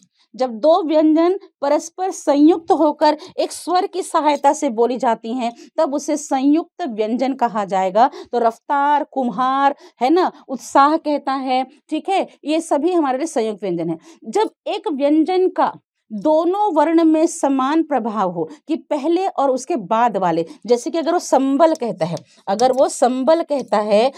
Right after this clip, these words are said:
तो इस हलंत वाले म का प्रभाव स के साथ भी है और ब के साथ भी है। तो जब किसी वर्ण का प्रयोग प्रथम और उसके बाद वाले वर्ण के साथ में होता है तब वहां पर संपृक्त ध्वनि होती है। ठीक है, और इस आधार पर देखा जाए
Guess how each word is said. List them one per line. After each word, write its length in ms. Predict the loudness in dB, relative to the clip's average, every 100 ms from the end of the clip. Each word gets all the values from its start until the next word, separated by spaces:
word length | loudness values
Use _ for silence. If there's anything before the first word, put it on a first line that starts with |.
| -10 -8
तो 60 |
इस 220 | -6 -4 -2
हलंत 400 | 0 2 2 2
वाले 200 | 2 2
म 220 | 2 0 -4
का 160 | -4
प्रभाव 500 | 0 0 2 4 2 0 -16
स 240 | 2 2 4
के 100 | 0
साथ 220 | 2 2
भी 180 | 2 2
है 60 |
और 160 | 2 2
ब 200 | 2 2
के 160 | 0 -4
साथ 200 | -2 -4
भी 160 | -2
है। 120 | -4 -4 -14 -10
तो 60 | -4
जब 200 | -4 -4
किसी 320 | -6 -4 -4
वर्ण 360 | 0 0 0 0
का 180 | 0 -2
प्रयोग 460 | -2 -2 0 -2 -4 -10
प्रथम 400 | -4 -2 0 0
और 180 | 2 -2
उसके 200 | -2 -4
बाद 300 | 0 0 2
वाले 200 | 2 0
वर्ण 280 | 0 0 -2
के 100 | -4
साथ 320 | -4 -2 -2
में 80 | -4
होता 300 | -6 -6 -4 -4
है 220 | -2 -4 -8 -8
तब 140 | -6 -4
वहां 180 | -4
पर 140 | -4 -6
संपृक्त 680 | -2 -2 -2 -8 -12 -10 -10
ध्वनि 360 | -6 -6 -6
होती 480 | -6 -6 -8 -8 -12
है। 240 | -4 -4 -4 _ _
ठीक 200 | -12 -4
है, 140 | -2 -2 -4 -2
और 160 | -2 0
इस 180 | -4 -4
आधार 320 | -4 -2 -2 -2
पर 180 | -2 0
देखा 300 | -2 -2 -4
जाए 420 | -2 0 0 0